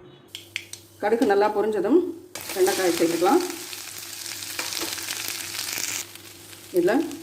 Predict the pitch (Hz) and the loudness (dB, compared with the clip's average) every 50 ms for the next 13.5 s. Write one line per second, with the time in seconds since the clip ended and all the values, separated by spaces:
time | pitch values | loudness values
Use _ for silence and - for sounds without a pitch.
0 | - - 165 170 175 175 185 180 - - 196 190 180 170 170 170 - - 196 254 | -6 0 4 6 6 6 4 2 0 0 2 4 6 6 6 4 2 2 2 2
1 | 339 - - - - - - - - - - - - - - - - - - - | 2 2 0 -2 -6 -8 -16 -20 -20 -20 -20 -20 -20 -20 -20 -20 -20 -20 -20 -20
2 | - - - - - - - - 180 185 180 180 190 180 - - 202 202 190 180 | -20 -20 -20 -20 -20 -10 -2 2 4 4 4 4 2 -4 -2 -2 0 2 4 4
3 | 170 175 170 185 185 170 - 214 285 330 - - - - - - - - - - | 4 4 2 0 -2 0 2 4 4 4 2 0 -8 -12 -14 -18 -20 -20 -20 -20
4 | - - - - - - - - - - - - 165 180 180 202 233 - - - | -20 -20 -20 -20 -20 -20 -20 -20 -20 -8 0 4 6 6 6 4 0 -4 -8 -8
5 | - - 165 165 175 175 170 170 - - 240 294 - - - - - - - - | -2 2 4 6 6 6 6 4 2 2 2 2 0 -2 -6 -10 -12 -14 -16 -16
6 | - - - - - - - - - - - - - - 202 220 240 269 226 208 | -16 -18 -20 -20 -18 -16 -16 -14 -14 -14 -14 -10 -4 0 2 4 6 6 6 6
7 | 202 185 185 185 196 277 - - - - - - 202 - - 226 - - 190 170 | 6 6 4 6 6 4 2 2 0 -6 -4 -4 -4 -2 -2 -2 0 0 0 0
8 | 180 170 190 214 311 381 359 - - - - - - - - - - - - - | 0 2 4 4 4 4 2 0 -4 -4 -4 -6 -6 -14 -18 -20 -20 -20 -20 -20
9 | - - - - - - - - 277 247 269 381 370 359 302 262 262 247 294 349 | -20 -20 -20 -18 -18 -16 -10 -6 -4 0 4 4 6 6 6 6 6 6 4 4
10 | 370 349 - - 226 254 277 277 262 240 233 240 226 214 - 214 190 190 190 196 | 4 2 0 0 2 4 6 6 6 6 4 2 0 -2 -2 0 0 2 2 2
11 | 214 269 349 339 - - - - - - - - - 214 220 226 240 226 208 220 | 4 4 2 2 0 -4 -12 -16 -20 -10 -4 0 2 2 4 4 4 4 4 2
12 | 208 - 208 214 208 214 247 262 220 190 190 202 220 240 254 254 254 - 208 175 | 2 2 0 0 2 2 2 2 4 4 4 4 6 6 6 4 4 2 2 4
13 | 180 185 180 180 180 170 196 208 262 330 | 6 6 8 8 6 4 4 2 2 0